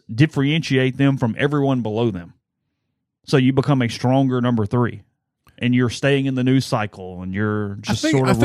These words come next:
Speaker 1: rolling.
Speaker 2: that's what it is. And the more I think about it, the more I think that's probably good.
Speaker 1: You think so?
Speaker 2: Yeah, it kinda makes sense.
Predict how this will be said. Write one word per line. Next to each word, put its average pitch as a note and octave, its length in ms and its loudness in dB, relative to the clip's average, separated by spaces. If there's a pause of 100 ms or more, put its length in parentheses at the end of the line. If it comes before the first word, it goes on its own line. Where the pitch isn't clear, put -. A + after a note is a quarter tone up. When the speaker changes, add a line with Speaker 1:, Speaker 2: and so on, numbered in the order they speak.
Speaker 1:
rolling. C3 140 4
Speaker 2:
that's A2 140 2
what C3+ 140 2
it A#2+ 100 2
is. A#2 220 2
And G#2+ 80 -4
the G#2+ 40 0
more A#2 160 2
I G2+ 40 0
think C3 240 -2
about E2 180 -4
it, G2 80 -4
the F#2+ 80 -6
more F#2+ 100 0
I F#2 40 0
think F#2 180 -4
that's - 160 -12
probably E2+ 400 -2
good. E2 340 -2 (240)
Speaker 1:
You A#2 80 -8
think F3+ 140 0
so? G3+ 220 -4
Speaker 2:
Yeah, D#4+ 220 -2
it - 100 -8
kinda G#2+ 180 0
makes G2+ 220 -2
sense. - 360 -8